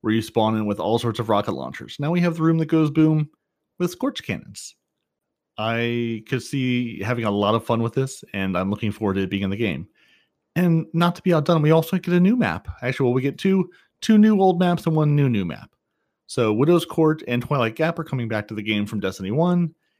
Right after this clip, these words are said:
and we're getting a new map, Fragment. And Bungie says, "Think Dreaming City meets Infinite Forest."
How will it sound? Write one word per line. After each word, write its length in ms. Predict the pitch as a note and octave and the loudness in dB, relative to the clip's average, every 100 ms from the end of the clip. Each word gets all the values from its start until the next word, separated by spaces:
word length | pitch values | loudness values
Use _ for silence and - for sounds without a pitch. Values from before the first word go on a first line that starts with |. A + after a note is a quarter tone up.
| _ _ | _ _
and 100 | C#3+ | -2
we're 60 | D3 | 0
getting 160 | D3 C#3+ | 0 0
a 60 | |
new 140 | D3+ E3 | 2 2
map, 320 | A2 G2 - | 2 -2 -8
Fragment. 760 | - - D3+ B2 - D#2 - - _ - | -16 0 2 2 -2 -10 -12 -20 _ -8
And 120 | A#2+ | -2
Bungie 240 | B2+ C3 | -2 -2
says, 340 | B2+ C3+ A#2+ - | -2 0 0 -2
"Think 240 | - G#3 G#3 | 0 0 0
Dreaming 340 | F3+ F3+ F3 | 0 2 2
City 260 | E3+ F3 D#3+ | 0 0 0
meets 240 | D3 C#3+ - | 0 -2 -4
Infinite 400 | C#3+ - C3 - | -4 -4 -6 -6
Forest." 580 | B2+ F#2 - - - | -6 -6 -8 -16 -20